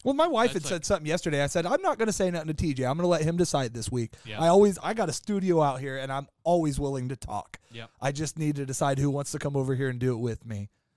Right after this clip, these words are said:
Speaker 1: So, it was fun having Skin Man back.
Speaker 2: Yeah.
Speaker 1: I enjoyed it. We'll work on some rep-,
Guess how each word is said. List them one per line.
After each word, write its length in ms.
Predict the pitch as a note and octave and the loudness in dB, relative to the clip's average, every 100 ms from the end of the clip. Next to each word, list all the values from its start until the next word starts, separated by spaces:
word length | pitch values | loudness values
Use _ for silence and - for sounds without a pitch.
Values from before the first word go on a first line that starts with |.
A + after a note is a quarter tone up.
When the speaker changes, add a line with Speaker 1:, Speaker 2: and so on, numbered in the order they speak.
| _ | _
Speaker 1:
So, 400 | - C3+ A2+ G#2 - _ _ _ _ - | -10 -8 -6 -8 -12 _ _ _ _ 0
it 60 | |
was 120 | G3 | 2
fun 160 | - G#3 | 4 4
having 300 | G3 F#3 F#3 | 6 4 2
Skin 280 | - F3+ F3 | 0 0 2
Man 200 | E3+ E3 | 0 2
back. 260 | D#3+ E3 | 2 2
Speaker 2:
Yeah. 60 | D#3+ | 4
Speaker 1:
I 40 | D3+ | 2
enjoyed 360 | C#3 D#3+ D#3+ | 4 4 4
it. 220 | D#3+ E3 _ _ _ - | 4 0 _ _ _ -2
We'll 320 | D3 D3+ D3 | 2 4 4
work 260 | C#3 D#3+ - | 2 0 0
on 160 | D#3 | -4
some 300 | D3+ D3+ C3 | -2 -6 -4
rep-, 240 | C#3 C3+ | -4 2